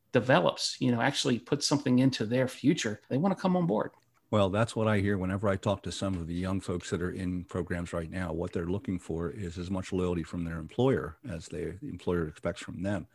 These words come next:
Speaker 2: You do have a training program, I assume, for your technicians? You keep them up to speed?
Speaker 1: Yeah, actually, uh, we encourage and n-, not necessarily, uh, tell them they have to do it,
Speaker 2: Mm-hmm.
Speaker 1: but they know that it's part, part of being on the dynamic team is it's training i-, is essential, and you're gonna do it every year, and you'll, you'll do local,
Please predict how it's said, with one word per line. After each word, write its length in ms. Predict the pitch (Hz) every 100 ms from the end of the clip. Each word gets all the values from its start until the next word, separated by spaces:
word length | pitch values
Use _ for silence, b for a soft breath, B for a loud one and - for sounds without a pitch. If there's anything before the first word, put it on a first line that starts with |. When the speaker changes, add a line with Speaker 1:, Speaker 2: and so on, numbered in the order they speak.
| _ _ _ _ _ _
Speaker 2:
You 240 | 113 131 185
do 80 |
have 240 | 135 139 127
a 40 |
training 320 | 107 127 147
program, 440 | 156 156 151 165 160
I 60 |
assume, 340 | 127 120 151 156
for 80 | 143
your 140 | 139
technicians? 640 | 135 147 - 135 151 139
You 120 | 104 101
keep 260 | - 117
them 140 | 110 110
up 140 | 107
to 60 | -
speed? 340 | - 135 156 _ _
Speaker 1:
Yeah, 100 | 151
actually, 540 | 151 156 - 170 165 147
uh, 260 | 139 131 123 _ -
we 160 | 175
encourage 680 | 156 147 170 165 170 160 - -
and 320 | 143 139 131 - _ _ -
n-, 120 | -
not 280 | 175 208 240
necessarily, 920 | 220 - 160 - 156 151 143 135 127
uh, 340 | 127 123 123 147 -
tell 120 | -
them 60 | 139
they 80 | 107
have 420 | - - 123 127
to 80 | 180
do 160 | 170 185
it, 240 | 202 - -
Speaker 2:
Mm-hmm. 220 | 95 95 110 -
Speaker 1:
but 240 | 135 127
they 160 | 147 156
know 240 | 151 151
that 140 | 139
it's 180 | 127 127
part, 340 | - 165 151 -
part 200 | 156 147
of 100 | 127
being 300 | 143 143 135
on 100 | 131
the 80 |
dynamic 460 | 127 127 123 127 123
team 240 | - 135
is 180 | 127 117
it's 160 | 143 -
training 540 | - 151 139 135 120
i-, 180 | - 123 -
is 180 | 139
essential, 380 | 127 - 127 127
and 80 | 127
you're 80 | 127
gonna 120 | 135
do 140 | 135
it 60 | 120
every 200 | 110 110
year, 220 | 110 110
and 100 | 107
you'll, 160 | 120 131
you'll 160 | 139 135
do 160 | 135
local, 520 | 127 120 120 - 139